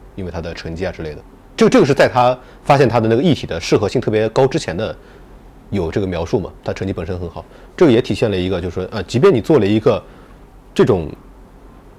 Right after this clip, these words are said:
这种框架意义上的好小孩、好人，又如何？又怎样？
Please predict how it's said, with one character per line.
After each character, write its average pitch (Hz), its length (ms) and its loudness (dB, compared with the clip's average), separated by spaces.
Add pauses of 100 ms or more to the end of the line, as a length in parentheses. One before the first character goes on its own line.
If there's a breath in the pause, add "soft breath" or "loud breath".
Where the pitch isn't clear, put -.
(380)
这 - 100 0
种 85 300 0
框 - 180 2
架 165 140 4
意 160 100 4
义 127 60 4
上 110 160 -2
的 85 180 -4 (280)
好 - 180 -2
小 123 140 0
孩、 - 180 -8 (760)
好 - 160 -6
人， 82 220 -8 (500)
又 147 220 4
如 85 160 -4
何？ - 220 -10 (160)
又 131 120 0
怎 - 180 -10
样？ - 100 -16